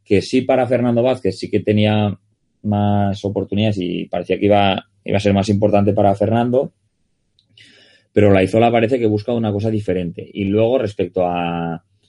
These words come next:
a, a los ju-, jugadores de banda que podrían competir con Paul Roger, pues está Salomao, que era un hombre traído por, por Fernando Vázquez, petición expresa al club,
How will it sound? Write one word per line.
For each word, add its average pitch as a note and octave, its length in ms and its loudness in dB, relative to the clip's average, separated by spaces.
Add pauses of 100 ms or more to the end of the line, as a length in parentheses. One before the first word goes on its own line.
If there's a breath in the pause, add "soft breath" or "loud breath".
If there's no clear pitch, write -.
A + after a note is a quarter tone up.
(340)
a, F2 720 -2 (720)
a G#2 80 -4
los F#2+ 300 -2
ju-, - 160 -8
jugadores G2+ 340 4
de G#2+ 80 6
banda A2 320 4
que F#2 80 -4
podrían F2+ 340 0
competir G#2 380 0
con G#2+ 160 0
Paul G2 160 0
Roger, A#2 440 -2 (420 soft breath)
pues F#2 160 -4
está F#2+ 380 -2
Salomao, G#2+ 680 2
que G2 60 2
era F#2 120 2
un F#2 80 0
hombre F#2+ 240 0
traído F#2 380 0
por, F2+ 580 0 (800)
por F#2 120 -4
Fernando F#2 340 -2
Vázquez, G#2 320 0
petición F2 360 -6
expresa F#2 340 -6
al F#2 120 -4
club, C3+ 340 4